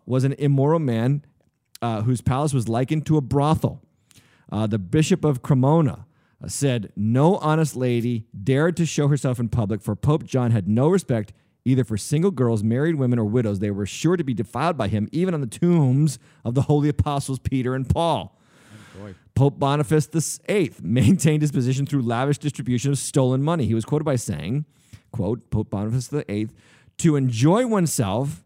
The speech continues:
Speaker 1: and lie carnally with women or with boys is no more a sin than rubbing one ha-, one's hands together."
Speaker 2: That's a pope.
Speaker 1: These are the popes.
Speaker 2: Wow.
Speaker 1: Do your history research, and
Speaker 2: Wow.
Speaker 1: you will fi-, you will confirm that what I'm saying to you is no lie. These are true. I remember I had a Catholic brother-in-law who would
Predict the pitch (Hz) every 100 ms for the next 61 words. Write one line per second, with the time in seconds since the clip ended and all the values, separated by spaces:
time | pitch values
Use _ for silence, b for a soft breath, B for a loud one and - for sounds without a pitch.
0 | _ 120 131 131 131 - - 160 214 226
1 | 214 196 143 113 117 156 214 254 - 147
2 | 180 220 226 202 156 110 202 262 82 -
3 | - - _ - 127 104 120 139 208 226
4 | 196 - 170 - 233 180 120 139 b b
5 | - 120 127 127 143 165 151 160 165 -
6 | 214 214 165 202 - 339 381 370 - 214
7 | - - - 113 143 131 135 117 90 320
8 | 349 381 - - - - - 90 90 90
9 | 87 b b b 123 196 277 330 - -
10 | - 285 98 92 95 98 85 90 85 117
11 | 135 170 208 - 165 104 127 160 - 165
12 | 143 131 117 131 196 - 165 135 120 120
13 | 123 120 117 123 131 104 92 113 123 113
14 | - 117 117 - 151 120 113 143 131 120
15 | 113 - 131 117 104 117 156 120 85 95
16 | 107 101